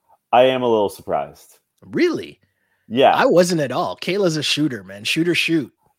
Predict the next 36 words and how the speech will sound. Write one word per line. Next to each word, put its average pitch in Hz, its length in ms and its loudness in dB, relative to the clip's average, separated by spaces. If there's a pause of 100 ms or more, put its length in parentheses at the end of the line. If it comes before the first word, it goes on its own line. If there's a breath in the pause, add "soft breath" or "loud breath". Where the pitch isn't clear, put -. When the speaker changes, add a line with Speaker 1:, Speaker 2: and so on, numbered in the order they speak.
(140)
Speaker 1:
Uh, - 280 4
it's 151 240 -2
Speaker 2:
<laughs> - 0 -
Speaker 1:
not, 180 500 2
it's 143 240 -6
not 156 260 -2
about 151 280 -2
her 127 140 -4
personality. 107 920 -6
It's 92 240 -6
just 110 240 -10
that, 101 320 -2
like, 85 400 -6 (1000)
I 117 280 0
imagine 104 960 -8 (140)
that 82 420 -4 (200)
she - 340 -14
has 92 320 -6
a 92 200 -6
lot 87 440 -4
of 98 220 -10
people 104 280 -8
hitting 101 280 -6
on 90 240 -8
her 104 400 -6
in 117 180 -12
the 123 100 -12
D 127 200 -10
Ms, 135 500 -14 (120)
Speaker 2:
Mm-hmm. 110 220 -18 (440)
Speaker 1:
and 104 140 -6
that 101 140 -6
she 113 180 -8
would 98 140 -6
just, 92 220 -10
like, 82 260 -6